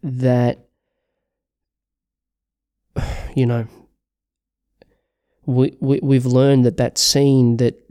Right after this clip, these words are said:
uh, with, with, with Gatwa and the policeman, um, when he's wearing the black leather jacket and the yellow shirt and the kilt,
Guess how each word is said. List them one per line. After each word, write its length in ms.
uh, 460
with, 200
with, 220
with 220
Gatwa 680
and 160
the 60
policeman, 800
um, 440
when 100
he's 100
wearing 200
the 80
black 440
leather 300
jacket 280
and 120
the 40
yellow 240
shirt 340
and 80
the 60
kilt, 500